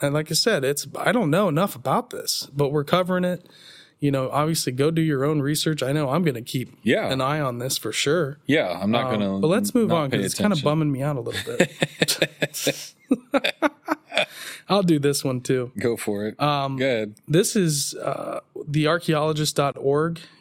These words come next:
Speaker 1: Could the sunken city of Cuba be Atlantis? This is March twenty-sixth, uh, very recent. Just over a decade ago, a team of explorers were working on an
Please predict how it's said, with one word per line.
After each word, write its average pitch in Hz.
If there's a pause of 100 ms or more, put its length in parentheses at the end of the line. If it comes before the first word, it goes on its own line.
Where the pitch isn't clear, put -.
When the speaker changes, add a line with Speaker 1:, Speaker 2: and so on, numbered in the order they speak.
(120)
Speaker 1:
Could 156
the 147
sunken 180
city 175
of 135
Cuba 147
be 131
Atlantis? 160 (320)
This 151
is 151
March 135
twenty-sixth, 143 (500)
uh, 120
very 151
recent. 143 (600)
Just 180
over 165
a 147
decade 147
ago, 139
a 131
team 185
of 143
explorers 151
were 135
working 151
on 139
an 131